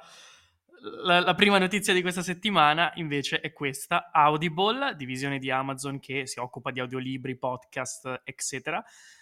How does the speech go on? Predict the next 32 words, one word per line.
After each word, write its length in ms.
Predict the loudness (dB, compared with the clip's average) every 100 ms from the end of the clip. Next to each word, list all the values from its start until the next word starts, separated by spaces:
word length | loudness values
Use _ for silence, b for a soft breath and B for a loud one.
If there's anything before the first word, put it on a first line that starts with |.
| B B
ha 100 | 2
licenziato 800 | 4 4 4 4 4 4 2 0
il 140 | 0
cinque 260 | 0 0 0
per 140 | 0
cento 260 | 0 0 0
dei 140 | -2
suoi 160 | -2 -2
dipendenti, 760 | -2 -4 -2 -4 -6 -6 -8
più 140 | -6
o 20 | -6
meno 440 | -4 -4 -6 -8
cento 340 | -8 -6 -6 -6
persone. 600 | -4 -4 -4 -6 -8 -12 _ B B B B B
Eh, 1000 | -2 0 2 2 2 2 0 0 -2 -6 -10 _ _
tagli 560 | 6 8 8 6 -2 0
che 160 | 2
arrivano 880 | 2 2 -2 0 0 2 2 2 0
mentre 800 | -2 -4 -6 -4 -4 -2 -4 -8 -10
nel 180 | -6 -4
gruppo 320 | -4 2 4
Amazon, 460 | 6 4 -2 -4
tra 100 | -6
Prime 300 | -2 -2 0
Video, 580 | -2 -4 -4 -2 -2 0
M 160 | -2 -2
G 240 | -2 -2
M 60 | -2
Studios, 680 | -6 -6 -6 -4 -4 -6
Twitch, 640 | -6 -4 -4 -2 0 0 0
ci 140 | 2
sono 520 | 4 6 6 4 -2